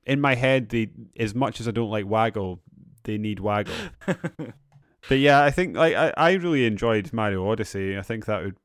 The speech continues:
Speaker 1: that would be that. I think that's maybe
Speaker 2: It's a,
Speaker 1: my
Speaker 2: that's an
Speaker 1: favourite.
Speaker 2: exciting, yeah.
Speaker 1: That's maybe
Speaker 2: It's an
Speaker 1: my
Speaker 2: exciting
Speaker 1: favourite
Speaker 2: place for it
Speaker 1: three D.
Speaker 2: to go.
Speaker 1: Yeah, I think if, like,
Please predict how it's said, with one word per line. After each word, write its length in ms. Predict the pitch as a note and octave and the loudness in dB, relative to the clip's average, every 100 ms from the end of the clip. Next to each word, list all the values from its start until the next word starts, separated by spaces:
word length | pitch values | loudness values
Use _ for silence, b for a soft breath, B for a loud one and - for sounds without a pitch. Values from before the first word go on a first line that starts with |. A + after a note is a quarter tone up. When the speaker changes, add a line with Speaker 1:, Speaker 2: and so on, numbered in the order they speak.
| - | -12
Speaker 1:
that 160 | G#2 - | -8 -8
would 100 | G2+ | -8
be 300 | G2 F#2+ F#2 _ _ - | -6 -8 -10 _ _ -6
that. 180 | C3 - | -2 0
I 120 | C#3 | 0
think 200 | D3 A2+ | -2 -4
that's 240 | A#2+ A2+ | -4 -4
maybe 300 | B2 A#2 A2 | -2 -2 0
Speaker 2:
It's 120 | G#2 D3 | 0 0
a, 100 | D3 | -2
Speaker 1:
my 100 | C3 | 2
Speaker 2:
that's 280 | D3+ - | 2 2
an 40 | C#3 | -2
Speaker 1:
favourite. 60 | A2+ | -2
Speaker 2:
exciting, 800 | G2+ C#3+ C3 A2+ A2+ A2 D2+ D2+ _ _ _ _ _ _ _ _ _ _ _ _ - | 4 4 4 0 -8 -8 -12 -20 _ _ _ _ _ _ _ _ _ _ _ _ -14
yeah. 260 | G#2+ F#2 F2 _ - | -10 -10 -12 _ -10
Speaker 1:
That's 300 | C3 C3 C3 | -2 0 0
maybe 100 | C#3 | 0
Speaker 2:
It's 60 | B2+ | 2
an 80 | A#2 | 2
Speaker 1:
my 60 | A2 | 4
Speaker 2:
exciting 240 | D#3 - | 2 2
Speaker 1:
favourite 120 | F#2+ | -4
Speaker 2:
place 280 | C3+ B2+ G2+ | 0 0 0
for 180 | A#2+ G#2+ | -2 -2
it 20 | |
Speaker 1:
three 0 | |
D. 60 | F2+ | -2
Speaker 2:
to 180 | A2+ G2 _ | -6 -8 _
go. 340 | B2 G2+ G2 F#2+ - _ _ - | 0 0 -2 -10 -20 _ _ -6
Speaker 1:
Yeah, 320 | A2+ F#2+ F#2 _ _ _ _ - b - | -2 -2 -4 _ _ _ _ -20 b -6
I 60 | |
think 180 | B2 C#3 | -2 0
if, 140 | C3 C#3 | 0 0
like, 280 | B2 - | -2 -4